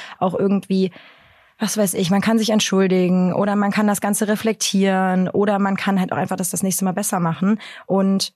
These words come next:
dann sind wir am Ende auch alles nur Menschen. Und ich hatte das auch schon mal, dass ich irgendwie, dass einfach was suboptimal gelaufen ist. Und dann habe ich halt gesagt, „Leute, ich mach das leider hier auch zum ersten Mal.“ So, und deswegen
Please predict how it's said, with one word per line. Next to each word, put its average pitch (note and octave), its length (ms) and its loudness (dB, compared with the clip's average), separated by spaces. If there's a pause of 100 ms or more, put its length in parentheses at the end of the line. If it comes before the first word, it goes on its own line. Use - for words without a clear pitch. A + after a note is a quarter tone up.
(140)
dann F#3+ 480 0 (280)
sind G3 200 0
wir A3 80 2
am - 80 -4
Ende G3+ 220 2
auch - 40 -4
alles F#3+ 240 -2
nur F3 120 2
Menschen. G3+ 640 0
Und F3 320 0
ich - 100 -4
hatte B3 120 0
das A3+ 160 0
auch - 220 -2
schon F3+ 160 -2
mal, F3 380 2
dass F#3 160 -2
ich F3+ 100 -4
irgendwie, F#3 420 0
dass F#3 180 -2 (340)
einfach G#3 220 -2
was G#3+ 160 -2
suboptimal A3 480 0
gelaufen G3 420 2
ist. G3+ 100 2
Und G3 60 2
dann F#3 80 2
habe G3 80 0
ich G3 80 -2
halt G3 80 0
gesagt, F#3 240 -2
„Leute, G#3+ 480 0 (240)
ich - 140 -4
mach A3 160 0
das A3+ 160 -2
leider G3 180 2
hier G#3 160 2
auch - 100 -2
zum - 140 -6
ersten C3+ 260 -4
Mal.“ F3 320 0 (140)
So, F3+ 340 2
und G3+ 240 2
deswegen G3+ 600 2